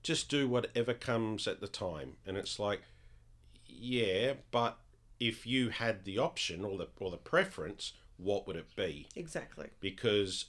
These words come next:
Speaker 1: I understand that you don't wanna be able to put pressure on family and things like that, but it can do more harm after someone's gone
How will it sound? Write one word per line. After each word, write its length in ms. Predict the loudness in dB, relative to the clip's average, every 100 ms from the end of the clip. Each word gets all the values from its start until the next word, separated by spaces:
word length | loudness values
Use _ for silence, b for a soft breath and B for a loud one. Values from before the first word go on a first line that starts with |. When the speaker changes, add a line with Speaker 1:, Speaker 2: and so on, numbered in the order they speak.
| 0
Speaker 1:
I 160 | 4
understand 680 | 4 4 0 0 4 4 4
that 100 | 0
you 120 | -4
don't 260 | -2 0 0
wanna 220 | -2 -2
be 120 | 0
able 200 | 0 -2
to 60 | -4
put 320 | -6 -2 -2 -4 -18 -8
pressure 480 | -2 0 0 0 0
on 200 | 0 -2
family 680 | -2 0 2 2 0 -2 B B B -12
and 140 | -6
things 280 | -2 -2 0
like 220 | -2 0
that, 300 | 0 -2 -2
but 260 | -2 -2 -2 b b b b -20 -10
it 180 | -8 -4
can 160 | -2 2
do 140 | 2
more 300 | 4 6 6
harm 360 | 4 2 2 4
after 340 | 2 2 -2
someone's 440 | -2 -2 -2 -4
gone 600 | -4 2 2 2 -2 -4